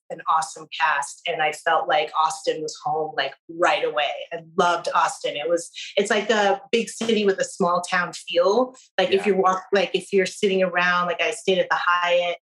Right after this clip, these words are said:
Speaker 1: and, you know, people would walk up to you and be like, "Oh, you know, where are you from?" And, and they would actually invite you to dinner and be like, "Hey, we're going to dinner later. You wanna join us?" Like, it was just a very, a really great place to work.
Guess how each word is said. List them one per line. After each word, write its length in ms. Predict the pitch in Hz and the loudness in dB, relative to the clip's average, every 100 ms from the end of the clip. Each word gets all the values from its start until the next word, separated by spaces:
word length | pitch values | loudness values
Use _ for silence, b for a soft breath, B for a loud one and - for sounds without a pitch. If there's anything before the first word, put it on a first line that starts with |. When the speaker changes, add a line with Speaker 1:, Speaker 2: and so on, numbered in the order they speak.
| _ | _
Speaker 1:
and, 380 | 175 165 160 165 214 | -2 0 0 -2 0
you 100 | 190 | 2
know, 160 | 165 | 2
people 300 | 160 202 180 | 2 0 2
would 200 | 170 175 | 0 0
walk 280 | 165 165 160 | 2 2 2
up 100 | 180 | -2
to 140 | - 190 | 0 2
you 100 | 170 | 2
and 80 | |
be 120 | 170 185 | 2 2
like, 240 | 180 190 | 2 2
"Oh, 440 | - 605 523 269 262 254 254 | 2 4 4 0 -4 -8 -2
you 100 | 302 | 0
know, 160 | 349 320 | 2 2
where 80 | 381 | 2
are 40 | |
you 160 | 453 508 | 2 2
from?" 540 | 320 269 247 240 233 196 | 2 2 2 2 -2 -2
And, 160 | 185 - _ | -6 -10 _
and 100 | 226 | 0
they 60 | |
would 100 | 285 | 2
actually 300 | 262 320 320 | 2 0 0
invite 400 | 269 190 - - | 0 2 0 0
you 140 | 269 262 | 0 -2
to 100 | 220 | -2
dinner 340 | 202 233 185 - | 0 2 0 -2
and 100 | 175 | -2
be 80 | 196 | 0
like, 180 | 190 | 2
"Hey, 100 | 202 466 | 2 0
we're 140 | 370 | 2
going 260 | 403 403 311 | 2 2 2
to 80 | 381 | 2
dinner 160 | 415 | 2
later. 280 | 339 294 277 | 2 0 -2
You 160 | 277 294 | -4 0
wanna 260 | 294 294 | 0 0
join 340 | 226 262 302 302 | 0 2 2 0
us?" 120 | 294 - | 0 0
Like, 200 | 196 202 | 0 2
it 120 | 233 | 0
was 120 | 247 - - - | -2 -4 -16 -4
just 240 | 247 - - | -4 -2 -2
a 160 | 185 - 196 | -2 0 0
very, 400 | 180 165 165 - - | 2 2 -2 -8 -2
a 80 | 185 | -2
really 320 | 170 190 160 | 2 2 2
great 260 | 156 151 - | -2 -4 -4
place 260 | 151 143 - | -8 -8 -12
to 60 | - | -16
work. 100 | - | -14